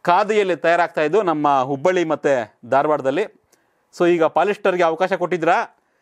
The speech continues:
ನಮ್ಗೆ ಅನ್ಯಾಯ ಆಗ್ತಾ ಇದೆ ಅಂತ ಪ್ರಧಾನಿ ಗಮನಕ್ಕೆ ತರಲಿಲ್ವಾ ಅಂತ ಪ್ರಶ್ನೆಯನ್ನ ಕೇಳ್ತಾ ಇದ್ದಾರೆ ಸಿದ್ದರಾಮಯ್ಯನವರು.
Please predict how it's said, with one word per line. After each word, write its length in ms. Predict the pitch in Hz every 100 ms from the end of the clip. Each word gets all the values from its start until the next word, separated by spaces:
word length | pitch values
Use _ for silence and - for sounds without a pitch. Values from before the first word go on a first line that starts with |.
| _ _ -
ನಮ್ಗೆ 200 | 165 160
ಅನ್ಯಾಯ 260 | 170 208 202
ಆಗ್ತಾ 280 | 185 -
ಇದೆ 120 | 180 180
ಅಂತ 160 | 170
ಪ್ರಧಾನಿ 400 | 165 160 175 185
ಗಮನಕ್ಕೆ 300 | 165 165 160
ತರಲಿಲ್ವಾ 440 | 165 185 190 175 160
ಅಂತ 120 | 147
ಪ್ರಶ್ನೆಯನ್ನ 480 | 147 143 160 147 196
ಕೇಳ್ತಾ 340 | - 180 175
ಇದ್ದಾರೆ 200 | 147 185
ಸಿದ್ದರಾಮಯ್ಯನವರು. 560 | 233 320 240 202 160